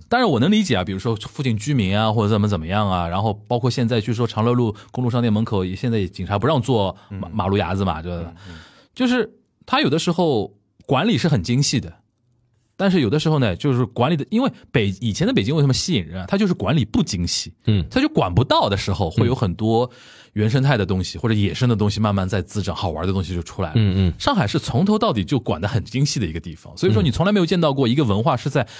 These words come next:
Speaker 1: 上海滋长出来的。
Speaker 2: 嗯。对。
Speaker 1: 但是上海又是一个可以从零到一这个东西永远是在北京是最多，原来啊，原来中国版图里边。
Speaker 3: 嗯。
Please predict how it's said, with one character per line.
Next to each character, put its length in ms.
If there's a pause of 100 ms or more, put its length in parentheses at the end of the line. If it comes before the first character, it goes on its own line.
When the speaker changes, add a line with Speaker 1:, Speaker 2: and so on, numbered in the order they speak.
(280)
Speaker 1:
上 260
海 140
滋 240
长 180
出 160
来 120
的。 100
Speaker 2:
嗯。 40 (120)
对。 200 (200)
Speaker 1:
但 120
是 60
上 220
海 80
又 120
是 140
一 100
个 200
可 240
以 100
从 420 (340)
零 220
到 180
一 200
这 160
个 80
东 140
西 120
永 140
远 100
是 120
在 120
北 160
京 220
是 140
最 120
多， 140
原 180
来 120
啊， 240
原 140
来 100
中 160
国 80
版 180
图 220
里 160
边。 200 (120)
Speaker 3:
嗯。 180